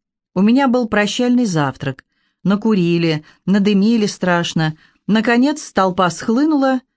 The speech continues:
мы остались одни. Поехали. День был пасмурный и дождливый.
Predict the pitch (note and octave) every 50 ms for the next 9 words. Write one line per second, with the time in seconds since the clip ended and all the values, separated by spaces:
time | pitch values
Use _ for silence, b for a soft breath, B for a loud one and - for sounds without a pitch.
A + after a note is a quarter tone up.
0 | _ _ - F#3+ A#3+ A#3+ G3+ F3+ - - F#3+ F#3+ F#3+ F#3 - - F3+ E3+ D3+ C#3
1 | C3+ B2+ A#2 - _ _ _ _ _ _ _ _ _ _ _ - B3+ C4+ A#3+ F3+
2 | F3 D#3+ D3+ D#3 - E3 D3+ D3+ D3+ C#3+ D3 b b b b b b b D3+ G3+
3 | D4 D#4 C#4 A3+ G#3 F#3 F3+ - G3 G#3 G#3+ G#3 - G#3+ G3+ G3 F#3+ G3 F#3+ F#3+
4 | - - F#3+ E3 F3+ F3+ E3 D#3 C#3 C#3 C3+ C3+ B2 - A2+ - _